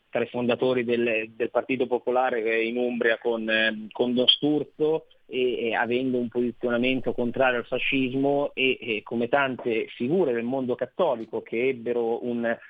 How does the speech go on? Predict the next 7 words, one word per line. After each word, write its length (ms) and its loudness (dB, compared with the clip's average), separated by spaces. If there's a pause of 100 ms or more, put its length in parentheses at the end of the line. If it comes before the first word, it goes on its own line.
(100)
una 340 0
linea 640 0
durante 720 -2
il, 280 0 (120)
eh, 340 0
il 180 -4
ventennio, 760 -2